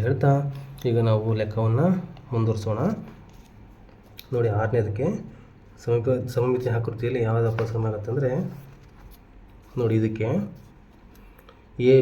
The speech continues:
ಬಿ ಸಿ ಡಿನಲ್ಲಿ ಎ ಕೂಡ ಬರಲ್ಲ. ಎ ಯಾಕೆ ಬರಲ್ಲ ಅಂತಂದರೆ ಇಲ್ಲಿ ನೋಡಿ, ಇದು ಈ ಒಂದು ನೋಡಿ ಆಕೃತಿ, ಇದು ಯಾವ ರೀತಿ ಇದೆ, ಇದು ಯಾವ ರೀತಿ ಇದೆ, ತಲೆ ಕೆಳಗಾಗಿದೆ, ಬರಲ್ಲ ಇದು.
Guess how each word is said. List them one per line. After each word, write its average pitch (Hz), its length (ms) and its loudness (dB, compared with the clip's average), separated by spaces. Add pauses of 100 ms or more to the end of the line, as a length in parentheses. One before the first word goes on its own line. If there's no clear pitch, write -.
ಬಿ 123 140 2 (140)
ಸಿ 123 120 -2 (420)
ಡಿನಲ್ಲಿ 117 400 4 (800)
ಎ 135 40 10 (120)
ಕೂಡ 123 100 4 (540)
ಬರಲ್ಲ. 117 300 8 (1300)
ಎ - 20 8 (140)
ಯಾಕೆ 117 220 0
ಬರಲ್ಲ 117 300 2
ಅಂತಂದರೆ 110 400 0 (580)
ಇಲ್ಲಿ 117 180 0
ನೋಡಿ, 117 180 4 (580)
ಇದು 127 140 4 (720)
ಈ 120 40 -2 (100)
ಒಂದು 120 220 0
ನೋಡಿ 113 220 0
ಆಕೃತಿ, 113 340 -4 (1160)
ಇದು 120 120 2
ಯಾವ 123 180 6
ರೀತಿ 120 200 0
ಇದೆ, 135 120 4 (480)
ಇದು 120 140 -4
ಯಾವ 123 160 4
ರೀತಿ 113 160 -2
ಇದೆ, 120 120 -2 (680)
ತಲೆ 120 220 2
ಕೆಳಗಾಗಿದೆ, 113 440 2
ಬರಲ್ಲ 110 300 2
ಇದು. 101 100 -4